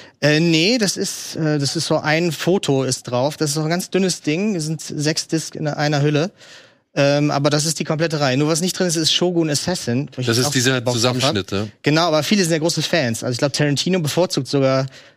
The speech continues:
Speaker 1: Shogun Assassin gegenüber dem Original, also Teil eins und zwei kombiniert. Könnte ein guter Einstieg sein, hab ich jetzt nicht gesehen, aber Teil, äh, zwei ist auf jeden Fall, also endlos geil, von
Speaker 2: Ja, ich hab,
Speaker 1: Anfang bis Ende.
Speaker 2: ich hab, äh, Shogun Assassin tatsächlich letztes Jahr zum ersten Mal gesehen, weil ich
Speaker 1: Und?
Speaker 2: das,
Speaker 1: Wie, wie
Speaker 2: ähm,
Speaker 1: ist der Vergleich?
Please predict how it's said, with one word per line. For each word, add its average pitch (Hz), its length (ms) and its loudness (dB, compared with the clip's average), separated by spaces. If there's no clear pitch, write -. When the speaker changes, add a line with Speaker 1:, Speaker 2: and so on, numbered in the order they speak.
Speaker 1:
Shogun 147 280 2
Assassin 151 400 -2
gegenüber 135 380 2
dem 135 300 0
Original, 135 520 2
also 160 180 0
Teil 165 180 -2
eins 170 200 -2
und 160 80 0
zwei 127 340 0
kombiniert. 120 640 0
Könnte 214 240 2
ein 208 40 2
guter 196 180 4
Einstieg 190 300 0
sein, 180 180 0
hab 170 80 0
ich 160 60 -2
jetzt 160 140 -2
nicht 160 120 -2
gesehen, 147 340 2
aber 143 240 0
Teil, 139 420 0
äh, 131 120 -2
zwei 151 580 0
ist 143 240 -4
auf 135 140 -6
jeden 135 160 0
Fall, 123 400 -2
also 120 220 -2
endlos 113 420 -4
geil, 98 260 -8
von - 160 -6
Speaker 2:
Ja, 123 60 2
ich 127 100 0
hab, 139 80 2
Speaker 1:
Anfang 143 180 0
bis 113 120 -2
Ende. 110 320 -8
Speaker 2:
ich - 180 -4
hab, - 360 -4
äh, 104 340 -2
Shogun 123 340 -2
Assassin 120 320 -2
tatsächlich 110 400 -2
letztes 104 840 -2
Jahr 135 220 0
zum 107 200 -6
ersten 117 340 -4
Mal 104 180 0
gesehen, 101 400 0
weil 95 140 2
ich 143 60 2
Speaker 1:
Und? 226 120 0
Speaker 2:
das, 117 160 -2
Speaker 1:
Wie, 127 140 0
wie 113 60 0
Speaker 2:
ähm, 107 60 2
Speaker 1:
ist 156 120 -2
der 147 100 -2
Vergleich? 131 520 -4